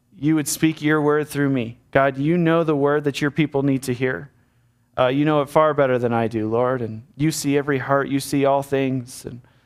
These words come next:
I pray, Lord, would you just, um, use me but push me aside so your word can be heard for your people today, God.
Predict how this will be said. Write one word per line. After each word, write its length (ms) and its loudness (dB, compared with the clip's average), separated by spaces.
I 80 4
pray, 240 0
Lord, 240 0
would 120 -6
you 140 -2
just, 420 -8
um, 280 -10
use 260 0
me 140 0
but 200 -2
push 280 -2
me 100 4
aside 480 0
so 100 -6
your 280 0
word 400 -2
can 100 0
be 120 2
heard 260 -2
for 100 -4
your 140 0
people 320 -6
today, 420 -4
God. 300 -6